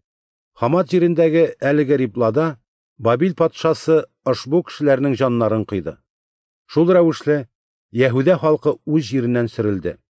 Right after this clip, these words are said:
Нәбухаднесар куып алып киткән халыкның саны түбәндәгечә. Бабил патшасы хакимлегенең җиденче елында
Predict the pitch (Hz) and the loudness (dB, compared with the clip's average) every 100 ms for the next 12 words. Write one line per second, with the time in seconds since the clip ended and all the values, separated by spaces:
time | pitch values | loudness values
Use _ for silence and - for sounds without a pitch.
0 | _ _ _ _ 110 127 170 156 151 160 | _ _ _ _ -2 0 2 0 -2 -2
1 | - 185 180 - 175 165 156 147 - 147 | 0 0 0 2 2 4 2 0 -6 -6
2 | 156 151 - 139 135 147 147 - 131 135 | -4 -4 -2 -2 -2 -4 -6 -4 -2 -2
3 | 117 127 123 120 110 110 - 78 _ _ | -4 -2 0 0 0 -4 -8 -12 _ _
4 | _ _ _ - 110 117 185 - 165 - | _ _ _ -4 -2 0 0 0 -2 -2
5 | 147 170 156 143 143 135 131 143 147 120 | -2 -2 -2 -2 0 0 0 0 0 -2
6 | 123 120 117 - 165 156 139 | -2 -2 -2 0 0 2 2